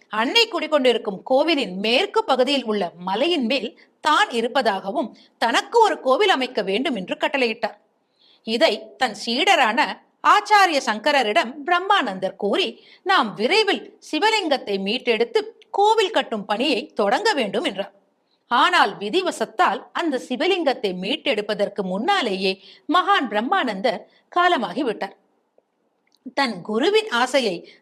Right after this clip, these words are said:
தான் நிறைவேற்ற வேண்டும் என்று ஆச்சாரியார் சங்கரர் சங்கல்பம் கொண்டார். ஆனால் அவருக்கு சிவலிங்கம்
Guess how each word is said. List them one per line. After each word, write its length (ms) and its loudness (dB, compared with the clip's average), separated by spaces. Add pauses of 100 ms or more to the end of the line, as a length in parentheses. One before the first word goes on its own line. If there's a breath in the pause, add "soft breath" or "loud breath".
தான் 240 0
நிறைவேற்ற 560 0
வேண்டும் 340 -2
என்று 400 -6 (160 soft breath)
ஆச்சாரியார் 680 0
சங்கரர் 720 -2
சங்கல்பம் 640 -2
கொண்டார். 300 -4 (340)
ஆனால் 320 2
அவருக்கு 520 0
சிவலிங்கம் 580 2